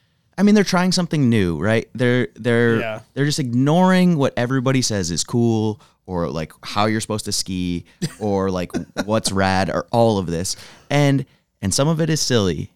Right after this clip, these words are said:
Speaker 2: Some of it's silly, but it's
Speaker 1: And
Speaker 2: so sick. Like,
Speaker 1: but it's, but it's so awesome 'cause in the end, it's
Speaker 2: Yeah.
Speaker 1: just, like, a group of people who are out there having fun and experimenting and enjoying themselves, and that comes through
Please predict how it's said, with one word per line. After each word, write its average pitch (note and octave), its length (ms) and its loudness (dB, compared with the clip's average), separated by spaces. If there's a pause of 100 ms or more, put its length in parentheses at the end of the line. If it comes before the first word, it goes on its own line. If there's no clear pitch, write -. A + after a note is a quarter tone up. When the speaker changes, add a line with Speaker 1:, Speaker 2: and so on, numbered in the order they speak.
Speaker 2:
Some G3 240 0
of A3 160 -2
it's G#3 120 -2
silly, A3+ 240 2
but D3+ 180 0
it's D#3 160 -2
Speaker 1:
And F3 100 6
Speaker 2:
so D3 240 4
sick. A#2 500 -6
Like, C#3+ 200 0
Speaker 1:
but F#3+ 60 2
it's, F#3 260 -2 (120)
but F3+ 140 -2
it's F3 140 0
so F#3 400 -2
awesome D3 320 2
'cause D3 180 0
in E3 200 4
the E3 140 4
end, C#3 220 2
it's A#2+ 140 -4
Speaker 2:
Yeah. - 20 0
Speaker 1:
just, C#3+ 140 -2
like, B2 120 -4
a G#2 60 -2
group C#3 300 -2
of C#3+ 100 -6
people B2 400 -2 (140)
who - 100 -6
are G#2+ 140 -2
out A#2 200 0
there A#2 200 -2
having A#2 360 0
fun A2 260 -2
and G2 140 -2
experimenting A2+ 840 -2 (340)
and G2+ 120 -2
enjoying G#2+ 480 0
themselves, C3 520 -2
and G#2+ 160 0
that A2+ 200 -2
comes A2 320 0
through D#2+ 320 -6